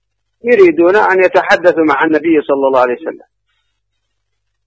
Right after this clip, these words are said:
فطمع عليه الصلاة والسلام في إسلامهم، فجعل يعرض عن عبد الله بن أم مكتوم، فعاتبه الله جل وعلا في ذلك،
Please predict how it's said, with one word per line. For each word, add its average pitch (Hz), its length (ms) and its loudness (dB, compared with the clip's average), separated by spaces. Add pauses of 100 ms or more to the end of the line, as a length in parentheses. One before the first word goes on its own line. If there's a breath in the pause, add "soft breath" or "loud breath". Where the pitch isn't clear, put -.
(180)
فطمع 190 400 0
عليه 156 180 2
الصلاة 147 360 -2
والسلام 143 340 -2
في 156 160 -6
إسلامهم، 147 600 -2 (1080)
فجعل 160 320 4
يعرض 170 400 4
عن 131 200 0
عبد 131 240 -4
الله 143 200 2
بن 135 120 -4
أم 127 300 -6
مكتوم، - 380 -14 (1080)
فعاتبه 143 500 -4
الله 139 260 -4
جل 139 240 -4
وعلا 127 340 -4
في - 160 -12 (120)
ذلك، 175 280 -4